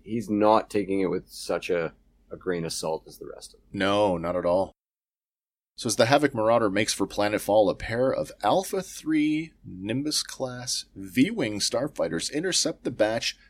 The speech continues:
Speaker 2: settling into an escort formation. Oh man, I wanna talk about this for a second, because this starfighter design, as far as I'm concerned, was criminally underused
Speaker 1: So good.
Speaker 2: uh, in the films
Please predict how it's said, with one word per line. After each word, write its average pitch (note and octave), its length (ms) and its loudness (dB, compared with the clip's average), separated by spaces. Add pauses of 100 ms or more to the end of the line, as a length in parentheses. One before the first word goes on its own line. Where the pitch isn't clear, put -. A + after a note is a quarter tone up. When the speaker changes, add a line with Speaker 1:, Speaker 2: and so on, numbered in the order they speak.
Speaker 2:
settling - 500 -2
into G#2+ 320 -2
an E2+ 180 -8
escort G#2 440 -2
formation. F2+ 640 -6 (840)
Oh G#2+ 340 2
man, F2 380 0
I - 60 -6
wanna A#2 180 0
talk G2 220 0
about F2+ 180 -4
this E2+ 140 -6
for E2+ 120 -8
a E2 60 -6
second, E2+ 320 -4
because F2 1040 -2 (500)
this G#2 600 0 (200)
starfighter F#2+ 760 2
design, D#2 720 -6 (100)
as F2 140 -2
far F2+ 260 0
as E2+ 100 -6
I'm E2+ 180 -6
concerned, D#2+ 540 -8
was D#2 200 -4 (100)
criminally F#3 800 2
underused G2+ 1040 0 (460)
Speaker 1:
So - 360 -12
good. D2 280 -14
Speaker 2:
uh, D#2+ 300 0
in F#2+ 120 -6
the E2 80 -8
films E2+ 640 -4